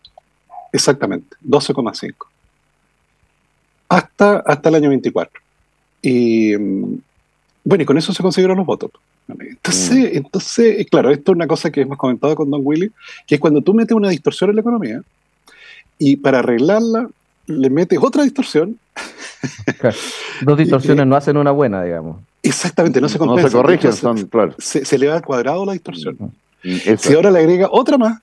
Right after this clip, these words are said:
Speaker 1: <laughs> claro, porque es como que estás tratando de arreglar la carga, eh,
Speaker 2: Ya.
Speaker 1: con el camión moviéndose.
Speaker 2: Y perdona, esto es, eh, de cargo fiscal, eh, un costo fiscal cercano
Speaker 1: Sí.
Speaker 2: a los mil cuatrocientos millones de dólares en tres años, ¿sí?
Speaker 1: Sí,
Speaker 3: Mm.
Speaker 1: exactamente.
Speaker 2: Mira.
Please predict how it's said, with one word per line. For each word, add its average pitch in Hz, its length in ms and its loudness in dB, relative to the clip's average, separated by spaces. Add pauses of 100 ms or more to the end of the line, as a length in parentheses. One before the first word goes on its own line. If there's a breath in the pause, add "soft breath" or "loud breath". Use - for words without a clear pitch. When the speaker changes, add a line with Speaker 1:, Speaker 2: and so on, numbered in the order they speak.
Speaker 1:
<laughs> - 1300 -12
claro, 226 200 4
porque 160 200 0
es 220 60 -2
como 202 220 -2
que - 80 -10
estás - 280 -6
tratando 180 360 -2
de 170 80 2
arreglar 151 240 2
la 151 100 2
carga, 196 540 -2 (120)
eh, 123 140 -4 (160)
Speaker 2:
Ya. 156 160 2
Speaker 1:
con - 80 2
el 139 80 2
camión 175 240 2
moviéndose. 156 520 2 (220)
Speaker 2:
Y 131 120 -4
perdona, 139 420 2
esto 143 340 2
es, - 500 -4
eh, 101 300 2
de 101 100 0
cargo 123 280 2
fiscal, 139 400 -2
eh, 120 140 0
un 98 60 -10
costo 120 260 -8
fiscal 117 280 -2
cercano 117 340 0
Speaker 1:
Sí. 113 40 -2
Speaker 2:
a - 20 -2
los 107 100 -2
mil 110 100 -10
cuatrocientos 107 480 -2
millones 104 240 0
de 113 40 4
dólares 113 260 2
en 98 60 -2
tres - 200 -4
años, 76 280 -4
¿sí? 143 100 -2
Speaker 1:
Sí, - 200 -4 (160)
Speaker 3:
Mm. 104 160 -6
Speaker 1:
exactamente. - 720 -4
Speaker 2:
Mira. 220 360 -2